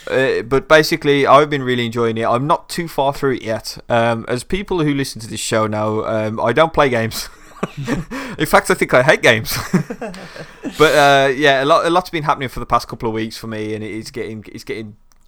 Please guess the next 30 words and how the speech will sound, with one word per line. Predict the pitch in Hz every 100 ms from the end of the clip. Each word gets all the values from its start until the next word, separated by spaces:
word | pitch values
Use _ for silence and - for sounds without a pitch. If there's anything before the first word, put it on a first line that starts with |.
| -
f-, | - - _
harder | - 135 139 127
and | 117
harder | 123 120 120
to | -
find | 120 113
some | 110 107
gaming | 110 110 110
time | 110 107 107
in. | 104
So | - 110 107 - - -
I'm | 117 135
not | 147 -
too | - 131
far | - 120 113
ahead. | 113 107 - _ _ -
So, | - 120 113 110 107 -
uh, | 110 107
I | 110
think | - 135
I've | 131 123
only | 123
played | - 120
it | 113
for, | 117
like, | 107
two | - 117
hours. | 104 104 104
So | - - 110
there's, | 107 110